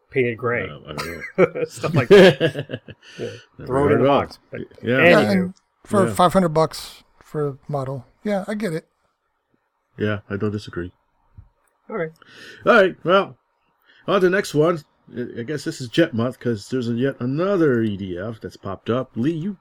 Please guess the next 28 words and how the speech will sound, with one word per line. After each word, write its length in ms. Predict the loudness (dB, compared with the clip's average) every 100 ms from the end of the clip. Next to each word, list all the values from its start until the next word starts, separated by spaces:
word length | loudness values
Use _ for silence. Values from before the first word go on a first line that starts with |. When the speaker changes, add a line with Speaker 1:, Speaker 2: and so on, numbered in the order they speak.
| -10
Speaker 2:
you 200 | -8 -8
made 220 | -4 -4 -4
us 140 | -6
aware 160 | -6 -4
of 80 | -4
this 140 | -6
one. 120 | -6
I 60 | -8
had 100 | -6
no 100 | -6
idea 180 | -4 -6
this 220 | -6 -10
was, 340 | -12 -12 -16 -20 _ _ _
had 180 | -8 -6
made 180 | -6 -6
a 60 |
return. 760 | -8 -12 -10 -4 0 0 -4 -14 _ _ _ _ _ _ -10
Speaker 1:
Well, 260 | -4 -4 -4 -8 -6
yeah, 100 | 0
me 140 | 2
neither. 380 | 2 4 2 2
I, 240 | 2 2
I've 340 | 4 4 4 0
seen 360 | -4 0 0
the 100 | 0
red 300 | 0 0 -2
one 160 | -2 -6
before, 560 | -8 -8 -8 -6 -6